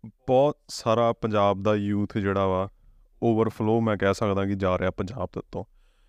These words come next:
Maybe ਉਹਨਾਂ ਨੇ ਈਜ਼ੀ ਕੀਤਾ ਪ੍ਰੋਸੈਸ, ਜਾਂ ਉਹ ਆਪਣੀ ਕੰਟਰੀ ਦੀ, ਅਹ, ਕਹਿ ਲਓ, ਪ੍ਰੋਫਿਟ ਲਈ ਕਰ ਰਹੇ ਨੇ, ਕੁਛ ਵੀ ਕਰ ਰਹੇ ਨੇ, ਪਰ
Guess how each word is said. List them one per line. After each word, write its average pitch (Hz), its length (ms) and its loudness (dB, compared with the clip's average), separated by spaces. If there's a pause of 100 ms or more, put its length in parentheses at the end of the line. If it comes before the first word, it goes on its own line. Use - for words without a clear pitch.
(320)
Maybe 117 260 4
ਉਹਨਾਂ 117 200 4
ਨੇ 110 140 0 (120)
ਈਜ਼ੀ 117 300 0
ਕੀਤਾ 117 380 0
ਪ੍ਰੋਸੈਸ, 110 640 0
ਜਾਂ 104 320 0
ਉਹ 104 600 0 (500)
ਆਪਣੀ 110 760 0 (440)
ਕੰਟਰੀ 113 480 2
ਦੀ, 104 380 -2 (520)
ਅਹ, 95 340 2
ਕਹਿ 101 160 -2
ਲਓ, 101 100 2
ਪ੍ਰੋਫਿਟ 110 440 2
ਲਈ 127 180 0
ਕਰ 107 220 2
ਰਹੇ 110 140 -2
ਨੇ, 110 200 -2
ਕੁਛ 123 220 -2
ਵੀ 131 120 0
ਕਰ 107 160 0
ਰਹੇ 110 120 -4
ਨੇ, 117 180 -2
ਪਰ 117 240 2